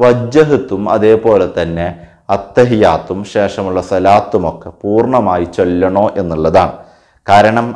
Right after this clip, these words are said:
അങ്ങനെ പൂർണ്ണമായി ചൊല്ലി നിസ്കരിക്കുമ്പോൾ ഒരുപാട് സമയമെടുക്കും, ജമാഅത്തായിട്ടാണെങ്കിൽ അങ്ങനെ ചൊല്ലാൻ സമയം കിട്ടുന്നില്ല, അങ്ങനെയുള്ള ആശങ്കകൾ പല ആളുകൾക്കും ഉണ്ടാകും. അതുകൊണ്ട് ഈ വീഡിയോയുടെ ഡിസ്ക്രിപ്ഷൻ ബോക്സിലും അതേപോലെ തന്നെ ഈ വീഡിയോയുടെ അവസാനം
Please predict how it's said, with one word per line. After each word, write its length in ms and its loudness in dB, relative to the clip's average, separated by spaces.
അങ്ങനെ 320 -2
പൂർണ്ണമായി 560 0
ചൊല്ലി 300 0
നിസ്കരിക്കുമ്പോൾ 600 -4
ഒരുപാട് 360 4
സമയമെടുക്കും, 640 -4
ജമാഅത്തായിട്ടാണെങ്കിൽ 1040 2
അങ്ങനെ 240 -6
ചൊല്ലാൻ 280 0
സമയം 320 0
കിട്ടുന്നില്ല, 460 -2
അങ്ങനെയുള്ള 440 4
ആശങ്കകൾ 500 0
പല 200 4
ആളുകൾക്കും 460 0
ഉണ്ടാകും. 320 -2
അതുകൊണ്ട് 380 2
ഈ 20 2
വീഡിയോയുടെ 480 2
ഡിസ്ക്രിപ്ഷൻ 600 -2
ബോക്സിലും 480 -4
അതേപോലെ 460 2
തന്നെ 220 -2
ഈ 80 0
വീഡിയോയുടെ 320 2
അവസാനം 560 2